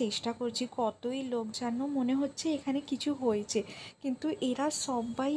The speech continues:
এখানে just খেতে এসেছে। খুব বেশি বড় restaurant দেখতে নয়, আহ, কিন্তু এখানে ডিমান্ডটা এর অনেক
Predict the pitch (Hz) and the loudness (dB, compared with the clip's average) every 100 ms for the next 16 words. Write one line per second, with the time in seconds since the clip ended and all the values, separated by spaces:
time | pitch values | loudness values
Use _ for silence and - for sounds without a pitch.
0 | 294 294 294 277 330 381 - - 277 220 | 2 2 0 2 2 2 0 0 2 2
1 | - 247 233 208 202 190 - 185 - - | 0 0 0 -2 -4 -4 -4 -6 -6 -16
2 | - - - 240 226 - 269 269 311 311 | -16 -16 -6 -2 -2 -2 -4 -2 0 2
3 | 320 330 311 294 277 302 311 302 294 - | 2 4 2 2 0 -2 0 0 -2 0
4 | 302 285 214 226 - - - - 247 240 | -2 0 0 -2 -8 -10 -10 -4 -2 0
5 | 233 233 226 - 285 277 320 285 262 294 | 0 -2 -4 -4 -4 0 2 2 0 -2
6 | 294 320 247 226 226 247 254 294 277 277 | -2 0 0 2 2 0 0 0 0 0
7 | - 233 214 214 240 | 0 0 2 2 2